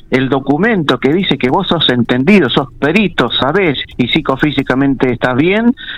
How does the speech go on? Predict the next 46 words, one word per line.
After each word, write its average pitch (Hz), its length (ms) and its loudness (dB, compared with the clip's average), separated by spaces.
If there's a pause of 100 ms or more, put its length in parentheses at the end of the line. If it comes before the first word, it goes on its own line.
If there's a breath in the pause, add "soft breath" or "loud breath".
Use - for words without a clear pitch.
con 131 180 0
lo 131 120 -2
que 127 100 0
pasa 170 420 -2 (120)
en 127 140 2
la 123 80 0
vía 131 220 0
pública, 107 640 0 (300 loud breath)
sin 185 240 2
casco, 127 540 0
exceso 131 380 0
de 113 120 2
velocidad, 120 640 2 (240 loud breath)
hablando 139 460 0
por 117 200 -2
celular, 127 720 2 (380 loud breath)
¿sí? 147 100 0
Entonces 143 400 0
hay 143 140 2
una 131 160 0
brecha 127 360 0
entre 127 360 2 (180 loud breath)
lo 117 180 2
que 120 140 0
tenés 180 300 0
como 180 240 0
documento 170 720 2 (280 loud breath)
y 123 100 0
lo 120 120 -2
que 117 80 -2
está 139 240 -4
pasando. 120 400 2
Por 226 240 2
eso 208 380 0 (380 loud breath)
se 147 120 0
condenan 170 720 0
a 120 100 0
las 113 120 2
personas 139 460 0
que 131 360 2
conducen 127 500 0
en 131 120 2
vehículos 139 500 0
y 107 60 2
que 110 160 0
cometen 123 540 2